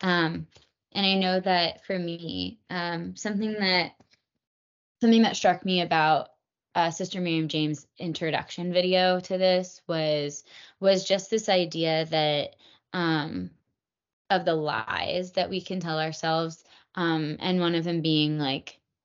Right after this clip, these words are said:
"Oh, my parents did the best that they could." And I think that that's very true. I think that, yeah, our parents did do the best that they can, like, uh, Sister Miriam said,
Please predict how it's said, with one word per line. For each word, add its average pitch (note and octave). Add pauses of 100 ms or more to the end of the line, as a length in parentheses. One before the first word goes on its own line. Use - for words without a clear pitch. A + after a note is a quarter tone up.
(160)
"Oh, G3
my F3+
parents F#3
did E3+
the E3
best D#3+
that -
they D#3+
could." - (580)
And G3
I G3+
think A#3
that C#4
that's A#3+
very E3
true. -
I D3+
think E3+
that, D#3+
yeah, D#3+
our D3+
parents F3
did D#3+
do -
the F3+
best -
that -
they E3+
can, D#3+ (300)
like, F3
uh, F3
Sister E3+
Miriam D3
said, C#3+